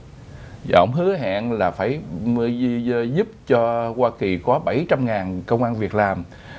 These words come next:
và tăng cường cái khả năng quân sự của Nhật Bản chẳng hạn. Và bởi vì ông Trump là một người thương gia, ông ta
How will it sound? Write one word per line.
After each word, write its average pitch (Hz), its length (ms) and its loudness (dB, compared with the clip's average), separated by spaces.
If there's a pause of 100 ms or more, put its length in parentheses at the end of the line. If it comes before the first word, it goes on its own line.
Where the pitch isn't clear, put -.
(140)
và 98 160 4
tăng 127 300 2
cường 101 340 0
cái 127 160 -10
khả 120 160 2
năng 131 240 -2
quân 123 100 0
sự 98 360 0
của 110 680 0
Nhật 107 160 -4
Bản 90 140 4 (100)
chẳng 143 100 -2
hạn. 98 280 -2
Và 95 120 2
bởi 98 140 2
vì 104 260 -2 (400)
ông 127 220 2
Trump 156 220 4
là 117 100 2
một 107 220 -4
người 110 140 0
thương 151 240 -2
gia, 151 280 0 (260)
ông 131 240 2
ta 139 280 2